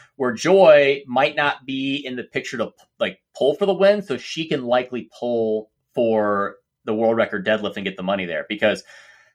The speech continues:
the thing is, I mean, if you're looking at Carlina, you're looking at Bonica, you're looking at Amanda in particular, they're all gonna be pulling after Jod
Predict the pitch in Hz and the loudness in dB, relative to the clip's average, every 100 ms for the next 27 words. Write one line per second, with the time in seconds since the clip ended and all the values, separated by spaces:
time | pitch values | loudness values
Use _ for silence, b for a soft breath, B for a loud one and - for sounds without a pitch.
0 | _ - 117 180 165 151 143 - _ - | _ -18 -2 0 4 2 2 -8 _ -6
1 | 135 127 139 143 147 143 131 127 127 123 | -4 -2 0 0 0 -2 -2 2 2 2
2 | - _ _ - 123 123 147 175 185 190 | -2 _ _ 0 2 0 -2 2 2 2
3 | 127 127 127 131 117 110 107 - - 110 | -2 -6 -6 -4 -2 0 -2 -4 -8 -6
4 | 139 185 180 170 151 127 123 - 120 110 | -4 0 2 4 2 -2 -4 -6 -4 -4
5 | 104 107 135 143 127 120 113 113 - 127 | -4 -2 0 2 4 4 2 -4 -4 -4
6 | 104 95 90 - _ _ _ 113 143 160 | -4 -6 -6 -10 _ _ _ 2 2 4
7 | 131 151 170 160 139 123 123 - - 143 | 6 6 6 4 -2 -4 -6 -8 2 2
8 | 131 113 113 - 117 120 - 117 101 95 | 4 0 -2 -4 -2 -2 -2 -10 -8 -2
9 | 104 92 78 | 0 0 -4